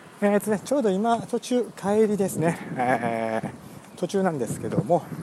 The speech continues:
台風が接近中です。えー、もう台風十九号が九州をかすめた後を追って、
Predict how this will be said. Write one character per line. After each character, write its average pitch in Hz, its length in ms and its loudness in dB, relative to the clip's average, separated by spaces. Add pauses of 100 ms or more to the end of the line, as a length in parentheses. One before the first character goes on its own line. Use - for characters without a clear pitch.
(460)
台 214 140 0
風 247 140 0
が 180 100 6
接 175 100 -4
近 165 240 -4
中 151 160 2
で 135 220 0
す。 - 440 -8 (720)
え 175 260 8
ー、 - 20 2
も 180 100 6
う 170 60 6
台 208 160 6
風 220 160 2
十 202 240 2
九 202 320 4
号 123 260 4
が 156 240 4
九 240 160 2
州 151 160 0
を 135 80 4
か 151 120 -2
す - 100 -2
め 165 140 2
た 127 260 0
後 226 180 2
を 123 280 2
追 - 20 4
っ 156 40 2 (140)
て、 185 160 8